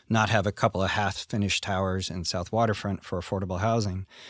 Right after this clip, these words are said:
Um, but as the economy began to come back and really pick up steam,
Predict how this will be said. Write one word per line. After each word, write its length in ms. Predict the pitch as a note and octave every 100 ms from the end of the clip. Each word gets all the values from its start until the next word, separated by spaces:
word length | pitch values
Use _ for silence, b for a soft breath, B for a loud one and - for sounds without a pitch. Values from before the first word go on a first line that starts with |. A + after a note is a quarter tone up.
| B B B B B
Um, 580 | C3 A#2+ A#2 A#2 C#3 D3+ C3+
but 120 | C#3
as 220 | D3 B2+
the 180 | C3 A#2+
economy 720 | A2+ - E3 A3 E3 C3 A#2+
began 500 | A#2+ A#2+ A2+ A#2 A2+
to 100 | A2
come 320 | - A2 G2
back 380 | G2+ B2 D2+ -
and 180 | A2 G#2
really 240 | G#2+ A2 G#2
pick 280 | - G#2
up 160 | F#2+ -
steam, 640 | - C3 A2+ F#2 F2+ G2+